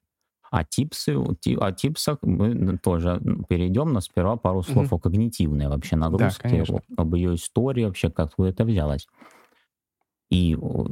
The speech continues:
Speaker 1: ремарочка первая о том, что теперь мы уже в прошлый раз поговорили о высовывании, а что насчет засовывания? Например, вот если я возьму, вам скажу, что там из своей области патофизиологии, там что типовой патологический процесс — это эквифенальный, аутохтонный,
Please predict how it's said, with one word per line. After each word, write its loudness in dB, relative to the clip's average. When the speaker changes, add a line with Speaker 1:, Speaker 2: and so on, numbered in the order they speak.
Speaker 1:
ремарочка 2
первая 2
о -2
том, 2
что -16
теперь 2
мы 4
уже 2
в -20
прошлый 2
раз 0
поговорили 2
о 2
высовывании, 0
а 0
что 0
насчет 0
засовывания? 0
Например, 2
вот 0
если 0
я 2
возьму, 2
вам 2
скажу, 0
что -2
там 0
из 0
своей 0
области 0
патофизиологии, 0
там 2
что 0
типовой 2
патологический 0
процесс — 0
это 2
эквифенальный, 0
аутохтонный, 0